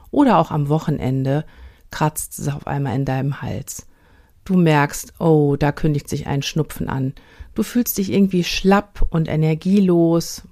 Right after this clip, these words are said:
und vielleicht hast du sogar auch Kopfschmerzen.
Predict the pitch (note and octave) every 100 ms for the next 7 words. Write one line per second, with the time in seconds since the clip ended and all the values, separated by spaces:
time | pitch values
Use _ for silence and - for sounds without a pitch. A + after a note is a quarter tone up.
0 | - - G3 F#3+ _ - - E3+ F#3 F3+
1 | E3 D#3 D#3 - - - - - B2 C3+
2 | - - C#3